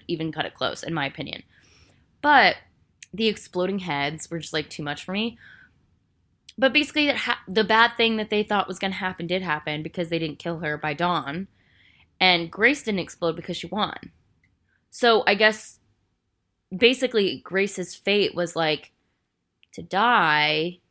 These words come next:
or to, like, I guess, be one like them and then have her head explode. I don't know. Is that an option for her to, like,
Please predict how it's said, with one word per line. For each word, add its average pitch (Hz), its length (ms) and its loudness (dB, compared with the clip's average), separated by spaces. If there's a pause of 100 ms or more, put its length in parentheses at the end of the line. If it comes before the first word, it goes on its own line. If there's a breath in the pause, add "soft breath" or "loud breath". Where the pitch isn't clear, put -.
(280)
or 185 180 0
to, 185 120 -6
like, 165 240 0
I 175 100 2
guess, 165 260 -2
be 170 240 -4
one 165 320 -2
like 156 340 -4
them 180 760 -2 (100)
and 214 180 -2
then 247 100 -2
have 233 240 -4
her 247 140 -4
head 240 180 -4
explode. 240 380 -6
I 233 100 2
don't 277 140 2
know. 196 180 2
Is 214 120 2
that 269 140 4
an 277 100 -4
option 185 360 -2
for 262 140 -8
her 285 180 -2
to, 269 60 -6
like, 185 240 -2